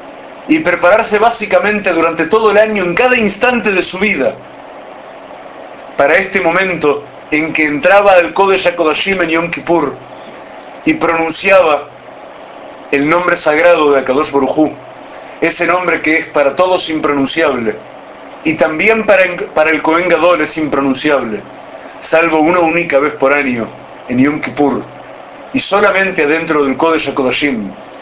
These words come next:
sin más testigos que lo acompañaran. En ese momento ocurría una revelación, una revelación indescriptible de Akadosh Baruj Hu,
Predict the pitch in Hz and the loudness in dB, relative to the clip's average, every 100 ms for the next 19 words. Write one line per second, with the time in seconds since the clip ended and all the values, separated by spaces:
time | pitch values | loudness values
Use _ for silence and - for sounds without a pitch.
0 | - - - 160 156 175 170 143 - 156 | -20 -18 -10 -4 0 0 -2 -8 -2 0
1 | 147 147 123 120 120 110 117 113 95 - | 0 0 -2 -2 -2 -2 -2 -2 -4 -10
2 | - - - - - - - - - - | -16 -18 -18 -18 -18 -18 -18 -18 -18 -18
3 | - - - - - - - - - - | -18 -16 -16 -16 -18 -16 -18 -18 -18 -18
4 | - - 131 190 214 202 208 190 165 147 | -10 -4 -2 0 0 2 2 0 0 -2
5 | - - - - - - - - 156 151 | -2 -12 -18 -18 -18 -18 -18 -4 -2 0
6 | 147 160 208 185 175 175 175 165 - 190 | 0 2 2 4 2 2 2 2 0 0
7 | 202 165 156 - - - - - - - | 0 -2 -6 -10 -18 -18 -18 -18 -18 -18
8 | - - - - - - - - - - | -18 -18 -18 -18 -18 -18 -18 -18 -18 -10
9 | - 170 175 170 165 185 196 196 185 - | -2 2 2 2 0 0 0 0 -4 -12
10 | - - 185 190 - - 190 - 226 175 | -12 -4 0 0 -2 -4 -4 -2 0 0
11 | 151 139 131 131 139 135 120 113 104 | 2 2 2 2 2 0 -2 -2 -6